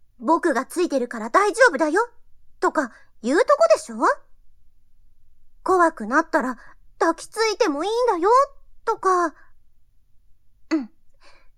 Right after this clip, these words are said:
しょうがないから、私が言ってあげちゃう。怖いシーンで、ギュッてしちゃった。っても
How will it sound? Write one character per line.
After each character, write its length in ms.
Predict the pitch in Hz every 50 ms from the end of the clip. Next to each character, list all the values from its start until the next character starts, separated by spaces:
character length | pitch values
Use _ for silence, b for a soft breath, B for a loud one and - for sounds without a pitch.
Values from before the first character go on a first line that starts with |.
| - - _ _
し 280 | - - - - - 269
ょ 160 | 233 311 359
う 20 |
が 120 | 320 381 381
な 160 | 370 359 370
い 60 | 370
か 140 | - 294 240
ら、 220 | 208 277 294 269 b b b b - - - -
私 400 | 262 247 - 277 311 - - 339
が 140 | 294 320 302
言 100 | 226 302
っ 20 |
て 200 | - - - 349
あ 100 | 359 392
げ 100 | 349 415
ち 140 | - - 466
ゃ 200 | 480 494 539 480
う。 80 | - - - - - - - - - - - - - - - - - - - - - - - - - - - - - - - - - - - - - - - - - - - - - - - - - - - - - - _ _ - - _ - - - - - - - - _ -
怖 240 | - - - - - - - -
い 40 | -
シ 220 | - - - - -
ー 60 | -
ン 260 | - - - - -
で、 40 | - - - - - - - - - - - - - - - - _ _ - _ _ -
ギ 120 | - -
ュ 20 | -
ッ 60 | - - _ - _ _ - - _
て 200 | - - - -
し 80 | - -
ち 120 | - -
ゃ 40 | -
っ 20 | -
た。 80 | - - _ - -
っ 20 |
て 0 | - -
も 60 | -